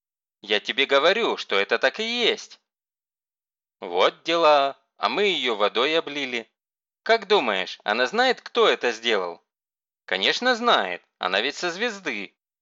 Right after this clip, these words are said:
Вот как станет властелином мира, и конец вам всем, на молекулы разберёт и продаст в самую дальнюю галактику. Бред.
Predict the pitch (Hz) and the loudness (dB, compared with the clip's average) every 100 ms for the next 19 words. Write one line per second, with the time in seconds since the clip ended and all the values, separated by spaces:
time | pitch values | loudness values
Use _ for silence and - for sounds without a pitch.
0 | - 113 117 - 123 - 285 285 240 165 | -6 0 0 2 -2 0 -2 0 -2 -2
1 | - 175 151 139 123 120 110 95 87 - | -2 -2 -2 -2 -2 -2 -2 -2 -2 -6
2 | 101 107 113 202 - 180 175 - 185 170 | -2 -2 0 -2 0 0 0 -2 -2 -2
3 | 156 _ _ - 247 262 262 208 151 131 | -4 _ _ -8 -2 0 2 2 2 2
4 | 123 110 104 110 98 - _ _ - 147 | 4 2 0 0 0 -2 _ _ -10 -4
5 | 190 190 233 - - 254 247 233 190 165 | 0 2 2 0 -4 0 2 2 4 2
6 | 160 160 147 139 113 - 104 - 90 - | 2 -2 2 4 4 0 -6 -10 -14 -14
7 | _ _ _ _ _ - 101 107 101 90 | _ _ _ _ _ -20 -10 -8 -6 -8
8 | - | -10